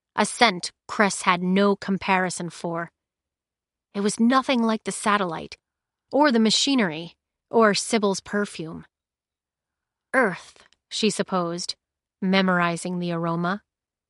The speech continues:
Or desert. Thorn swung the makeshift supply bundle over his shoulder.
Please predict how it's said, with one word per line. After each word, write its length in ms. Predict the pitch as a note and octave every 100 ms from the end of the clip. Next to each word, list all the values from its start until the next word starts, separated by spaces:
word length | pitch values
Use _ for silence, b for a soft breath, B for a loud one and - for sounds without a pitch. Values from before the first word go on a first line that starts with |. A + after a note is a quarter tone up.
| _ _ _ _
Or 420 | G#3+ G#3 G#3 G3 G3 _ _ -
desert. 600 | A3+ A3+ F3 D#3+ - - _ _ _ _ _ _ _ _ _ _
Thorn 400 | - C#4 D4 D4
swung 340 | - - B3+ C4+
the 80 | B3
makeshift 560 | A#3 A#3+ - B3+ -
supply 540 | - B3+ - C4 B3 G#3
bundle 420 | G3 F#3 F#3+ G3
over 280 | G#3+ G#3+ A3+
his 160 | F#3+ F#3+
shoulder. 540 | - G#3 F#3+ E3+ F3